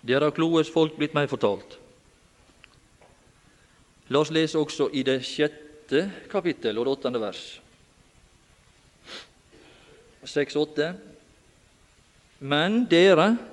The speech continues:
gjør urett og skade, og det mot brødre. La oss også ta vi med vers fem, samme kapittel. Til skam for eder sier jeg det, så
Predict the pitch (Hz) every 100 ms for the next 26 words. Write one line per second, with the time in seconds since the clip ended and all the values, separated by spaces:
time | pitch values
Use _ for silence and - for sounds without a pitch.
0 | - - - - 156 165 202 170 196 202
1 | 120 - - - - - _ _ - 143
2 | - 131 113 92 - - - _ _ _
3 | _ _ _ _ _ _ - - 117 123
4 | 131 110 107 110 - - - _ _ _
5 | _ - 113 113 113 98 101 - - _
6 | _ _ _ _ _ _ _ _ _ _
7 | _ _ _ _ 117 120 139 135 - 131
8 | 131 127 127 131 127 - - - 127 120
9 | 113 - - 127 160 196 - - _ _
10 | _ _ _ _ _ _ _ - 117 117
11 | 117 120 131 147 160 175 - - - _
12 | - 113 104 - 147 165 190 185 185 185
13 | 185 175 175 175 165 160 156 143 127 123
14 | - - _ _ _ _ _ _ _ _
15 | _ -